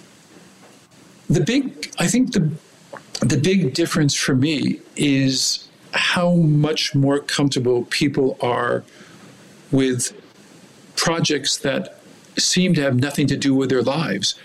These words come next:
Projects coming out of Asia, projects coming out of other, um, other countries without much of a tradition. I think particularly when, uh, the foreign films don't seem to be attracting an audience, the fact that there's so many shows. So people are comfortable wearing,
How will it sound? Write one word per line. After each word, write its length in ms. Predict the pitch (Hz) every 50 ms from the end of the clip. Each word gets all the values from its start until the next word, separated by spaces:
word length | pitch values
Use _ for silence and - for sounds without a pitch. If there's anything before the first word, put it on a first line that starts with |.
| - - - - - -
Projects 460 | - - 156 151 147 147 156 143 -
coming 380 | - - 156 143 135 135 135 - -
out 240 | 127 127 127 127 131
of 340 | 131 131 123 120 110 117 - -
Asia, 460 | - 139 139 135 135 - - 110 -
projects 520 | - - 135 127 127 - - 127 - -
coming 400 | - - 139 127 123 120 120 127 - -
out 340 | 123 120 117 120 113 - -
of 340 | - 131 123 117 107 95 -
other, 260 | 131 127 127 123 113 - - - - - - - - -
um, 200 | 143 127 127 196 -
other 380 | - 135 135 143 135 131 131 127 - - - - -
countries 400 | - - 147 139 - - 135 113
without 200 | 139 135 123 190
much 180 | 139 131 127 -
of 60 | 127
a 60 | 113
tradition. 640 | 104 - 123 120 143 139 - - 113 110 113 110 - - -
I 80 | 127 120
think 200 | - 143 135 -
particularly 480 | - - - 143 135 - 139 131 123
when, 680 | 120 117 123 117 120 117 110 104 - - - - - - - -
uh, 60 | - - - - - -
the 220 | 127 - 214 202 - - - - - - - - - -
foreign 280 | - 156 147 139 135 135
films 460 | - - 143 143 135 139 143 135 -
don't 260 | - 139 131 131 -
seem 180 | - - 131 120
to 60 | 113
be 80 | 127
attracting 460 | 120 107 - 131 123 120 - 135 120 113
an 80 | 110
audience, 380 | 113 117 123 143 151 143 - -
the 60 | 147
fact 260 | - 135 131 127 -
that 120 | 143 135 -
there's 160 | 139 123 -
so 160 | - 156 151
many 180 | 147 139 135 127
shows. 640 | 123 - - 139 131 127 123 113 104 - - - - - - - - - - - - - -
So 160 | - 160 143
people 260 | 143 180 180 190 180
are 80 | 165 147
comfortable 300 | - 175 143 165 151 135
wearing, 320 | 131 139 143 139 143 135